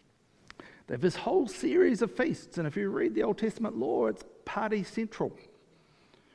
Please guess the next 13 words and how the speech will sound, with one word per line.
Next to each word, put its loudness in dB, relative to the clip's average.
From 0
month 0
to 0
month 2
to -2
month, 2
they 0
come 0
together 2
to -2
celebrate, 2
to -4
worship, -2